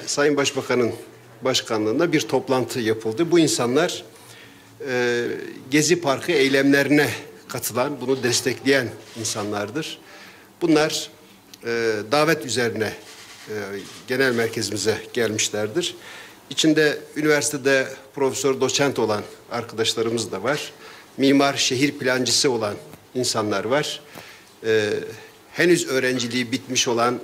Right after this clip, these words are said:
hayatının baharında genç arkadaşlar var. Çalışan kesimler var, sinema yönetmeni var vesaire. On bir kişi bir süre sınırlaması olmaksızın, bir süre tahdidi olmaksızın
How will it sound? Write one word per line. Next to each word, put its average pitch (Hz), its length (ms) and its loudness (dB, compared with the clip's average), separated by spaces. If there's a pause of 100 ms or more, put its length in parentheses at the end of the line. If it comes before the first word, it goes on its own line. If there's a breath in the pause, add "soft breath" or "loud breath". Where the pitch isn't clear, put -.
hayatının 120 600 0 (200)
baharında 117 460 2
genç 120 520 0
arkadaşlar 110 640 -2
var. 151 360 0 (520 loud breath)
Çalışan 160 480 2
kesimler 113 500 -2
var, 143 220 2 (120)
sinema 147 420 2
yönetmeni 113 580 -2
var 156 180 2
vesaire. 139 360 2
On 156 280 4
bir 113 140 -4
kişi - 420 0 (680 loud breath)
bir 180 120 2
süre 165 460 2 (120)
sınırlaması 139 880 0
olmaksızın, 113 680 2
bir 135 80 0
süre 135 320 2
tahdidi 113 440 -2
olmaksızın 120 760 0